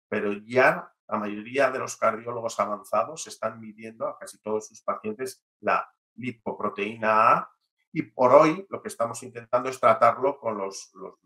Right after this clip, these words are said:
los medios terapéuticos que disponemos para manejar el resto de las hipercolesterolemias.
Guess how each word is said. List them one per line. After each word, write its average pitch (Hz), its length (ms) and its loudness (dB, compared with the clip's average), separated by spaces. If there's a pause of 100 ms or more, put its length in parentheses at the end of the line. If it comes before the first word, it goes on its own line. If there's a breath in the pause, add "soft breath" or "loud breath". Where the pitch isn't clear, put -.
los - 220 -20
medios 110 340 -8
terapéuticos 110 640 -6
que 104 120 -8
disponemos 101 580 -8
para 98 240 2
manejar 95 480 -2
el 107 160 -6
resto 107 320 -10
de 107 80 -2
las - 220 -10
hipercolesterolemias. - 1400 -20